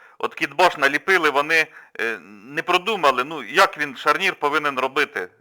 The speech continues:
колінний шарнір, да? Тут до-, повинен бути якийсь же ж этот, е, блін, вилетіло слово, <laughs> не, не амортизатор, а, <clears throat> ну, су-, су-, су-,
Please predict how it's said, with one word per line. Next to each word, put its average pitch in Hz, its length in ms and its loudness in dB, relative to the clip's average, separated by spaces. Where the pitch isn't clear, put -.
колінний 113 420 -8
шарнір, 113 360 -6
да? 170 160 2
Тут 135 240 -8
до-, 135 240 -8
повинен 151 440 -6
бути 139 260 -6
якийсь 127 340 -2
же 123 100 -4
ж 120 100 -4
этот, 104 340 -4
е, 82 100 -10
блін, 113 420 -10
вилетіло 113 440 -6
слово, 107 300 -12
<laughs> - 160 -16
не, 175 80 -2
не 156 180 -2
амортизатор, 135 720 0
а, 113 120 4
<clears throat> - 160 0
ну, 127 200 -12
су-, 156 160 -6
су-, 165 200 -6
су-, 131 200 -20